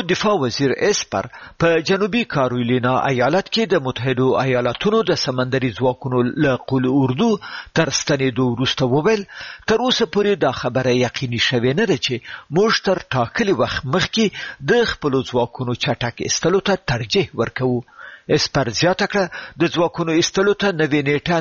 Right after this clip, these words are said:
نه ټاکي. له اوسني مهالویش سره سم د راتلونکي کال تر مې میاشتې ځواکونه ایستل کیږي. د همدې مهالویش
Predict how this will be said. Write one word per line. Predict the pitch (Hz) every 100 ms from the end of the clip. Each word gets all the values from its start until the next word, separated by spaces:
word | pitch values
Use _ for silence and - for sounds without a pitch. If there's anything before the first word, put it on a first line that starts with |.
| 156
نه | 220
ټاکي. | 117 101 - 104 - - - -
له | 180 190 185
اوسني | 196 202 208 226 170
مهالویش | 117 120 123 123 120
سره | - 123
سم | - 202 226 - - - 147
د | 190 185
راتلونکي | 190 220 208 160
کال | - 120
تر | 113 139 131
مې | 175 226
میاشتې | 190 180 - 180 123
ځواکونه | 127 - 123 120 123
ایستل | - 139 123 -
کیږي. | 185 - 117 _ _ - - - -
د | 160
همدې | 127 143 156 139
مهالویش | 131 139 139 143 131